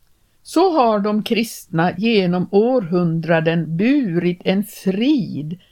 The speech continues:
världen inte kan förklara. En fred som inga härar kan skapa. En fred som inte börjar vid ett förhandlingsbord,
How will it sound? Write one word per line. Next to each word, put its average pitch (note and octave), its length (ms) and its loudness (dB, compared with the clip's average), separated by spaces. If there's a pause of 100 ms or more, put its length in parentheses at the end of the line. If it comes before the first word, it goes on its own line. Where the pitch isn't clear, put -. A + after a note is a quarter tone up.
(160)
världen E3+ 760 0
inte A3 280 -2
kan D3+ 520 -2
förklara. F3 800 -4 (1040)
En D4 220 2
fred F#3 840 0
som G3 240 -2
inga A3 180 2
härar F#3 840 0
kan C4+ 180 0
skapa. - 680 -2 (1400)
En B3 280 2
fred A#3 680 0
som E4 180 -2
inte G#3+ 340 2
börjar F3+ 640 2
vid A#3+ 180 -2
ett D4+ 200 0
förhandlingsbord, G#3+ 1300 -2